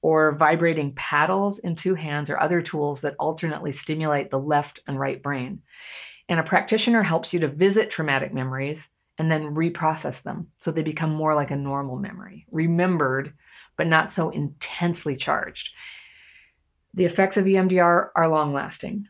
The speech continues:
Occasionally, those who have benefited from it will opt to come back for E M D R sessions months or years later. But the technique is astonishingly effective at treating adult onset trauma. And I used it with great success to help me get over a trauma that happened twelve years ago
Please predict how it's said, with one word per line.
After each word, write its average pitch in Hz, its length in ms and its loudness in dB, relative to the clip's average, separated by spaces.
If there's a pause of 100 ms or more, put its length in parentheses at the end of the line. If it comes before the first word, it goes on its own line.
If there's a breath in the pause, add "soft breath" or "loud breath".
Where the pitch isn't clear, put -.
Occasionally, 180 640 2
those 165 240 0
who 175 120 0
have 156 180 -4
benefited 156 500 -2
from 160 220 -2
it 156 100 -4
will 143 160 -2
opt - 280 4
to 160 100 -8
come 151 220 -4
back 151 320 0
for 135 440 -2
E 156 80 -2
M 156 100 -2
D 147 100 0
R 139 120 2
sessions 143 460 -4
months 147 480 -2
or 135 80 -4
years 147 360 -2
later. 147 380 -2 (540 soft breath)
But - 100 -8
the 165 60 -2
technique 190 360 0
is 160 120 -2
astonishingly 156 1120 0
effective 135 460 -4
at 135 120 -2
treating 156 400 0
adult 151 520 2
onset 143 440 -2
trauma. 139 420 -4 (480 soft breath)
And 165 260 2
I 165 120 4
used 180 340 4
it 147 140 -2
with 135 180 -8
great 160 360 0
success - 480 -6
to - 80 -12
help 151 180 -2
me 156 100 -4
get 143 140 -4
over 139 240 -2
a 135 60 -4
trauma 139 340 -2
that 131 120 -6
happened 135 360 -4
twelve 139 320 -4
years 143 220 -4
ago 135 400 -2